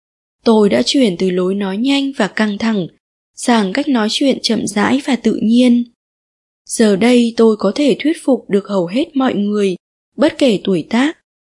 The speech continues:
lắng nghe chân tướng. Đối với những người bị Đảng Cộng sản Trung Quốc đầu độc sâu sắc, tôi cố gắng để họ cảm nhận được lòng tốt của các học viên Đại Pháp, với hy vọng rằng họ có thể biết được sự thật khi gặp các học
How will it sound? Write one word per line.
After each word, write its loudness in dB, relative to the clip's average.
lắng -2
nghe 0
chân -4
tướng. 0
Đối 4
với 0
những 0
người 2
bị -2
Đảng 0
Cộng -4
sản -2
Trung -4
Quốc 0
đầu -2
độc 0
sâu -4
sắc, -6
tôi 2
cố -2
gắng -2
để 0
họ -4
cảm -2
nhận -2
được -6
lòng -6
tốt 0
của 0
các -2
học -4
viên -2
Đại -2
Pháp, -4
với 0
hy 0
vọng -2
rằng -2
họ -2
có -2
thể 2
biết -2
được 2
sự -4
thật -2
khi -2
gặp -2
các -2
học -4